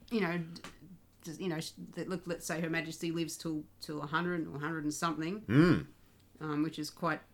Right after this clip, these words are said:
Speaker 2: Possible. The
Speaker 1: quite
Speaker 2: Queen Mother,
Speaker 1: possible.
Speaker 2: what was the Queen Mother, a hundred and one?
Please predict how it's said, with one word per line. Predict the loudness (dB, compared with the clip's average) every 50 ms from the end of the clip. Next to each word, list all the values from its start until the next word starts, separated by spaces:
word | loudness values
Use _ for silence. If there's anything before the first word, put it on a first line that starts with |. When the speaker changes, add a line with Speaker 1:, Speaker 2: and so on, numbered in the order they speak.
| -20 -20 0 6
Speaker 2:
Possible. | 8 8 10 10 10 8 10 8 6 8
The | 8
Speaker 1:
quite | 8 10
Speaker 2:
Queen | 10 12 12 10 10 10
Mother, | 10 10 10 10 8 4
Speaker 1:
possible. | 4 6 8
Speaker 2:
what | 8 8
was | 8 6 4
the | 0 4
Queen | 6 8 8 8 8
Mother, | 8 8 10 10 10 10
a | 10
hundred | 8 8 6 4 4
and | 4 4 4 4 4 4 4 4
one? | 6 6 6 4 4 2 0 -2